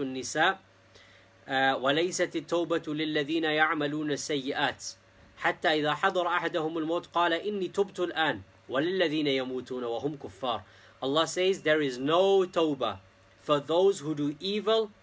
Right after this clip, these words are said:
such that they come to death, and then at the point of their death they say, "Ya Allah, now I seek forgiveness." There is no tawbah for them, Allah Ta'ala says in the Quran.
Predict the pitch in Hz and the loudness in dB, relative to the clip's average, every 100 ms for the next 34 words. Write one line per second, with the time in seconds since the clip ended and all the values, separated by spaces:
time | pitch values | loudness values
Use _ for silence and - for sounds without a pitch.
0 | _ _ - - 220 202 - 180 143 160 | _ _ -10 0 2 0 0 -2 2 -2
1 | 147 196 208 208 160 - 185 226 - - | 0 -2 -2 -4 -8 2 4 4 -2 -20
2 | _ - _ 147 156 180 180 156 139 214 | _ -20 _ -2 2 2 2 0 0 2
3 | 240 214 196 185 170 175 170 165 143 175 | 2 2 0 0 0 0 0 -4 -2 -2
4 | 156 175 180 175 170 185 196 160 135 180 | 2 4 4 2 0 2 2 2 4 6
5 | 196 170 147 175 151 147 123 117 104 101 | 6 2 -2 -4 -6 -6 -6 -8 -6 -6
6 | - - - _ _ - 107 147 185 185 | -6 -10 -16 _ _ -20 -4 2 4 2
7 | 143 165 160 156 165 143 135 131 123 117 | 0 0 0 0 0 0 -2 -4 -4 -6
8 | 120 123 123 113 110 135 113 107 101 120 | -6 -4 -4 -6 -6 -8 -10 -12 -10 -12
9 | 113 104 | -10 -14